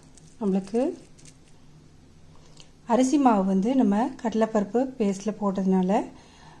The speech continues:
வடை வந்து நல்லா மொறு மொறுன்னு வரும், நல்லா டேஸ்டியாகவும் இருக்கும், எண்ணெயும் அதிகம் குடிக்காது,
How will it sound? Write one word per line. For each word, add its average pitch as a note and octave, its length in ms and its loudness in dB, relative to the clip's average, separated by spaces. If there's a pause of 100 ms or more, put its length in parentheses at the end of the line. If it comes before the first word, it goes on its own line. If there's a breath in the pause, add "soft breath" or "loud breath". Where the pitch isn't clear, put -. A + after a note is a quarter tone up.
(220 loud breath)
வடை A3 240 4
வந்து A3 280 2
நல்லா G#3+ 220 0
மொறு G#3+ 240 0
மொறுன்னு G#3 320 0
வரும், G3 360 0 (180)
நல்லா A3 160 0
டேஸ்டியாகவும் A3+ 600 0
இருக்கும், A3 480 -4
எண்ணெயும் B3+ 480 4
அதிகம் G#3 380 -2
குடிக்காது, G3 540 -2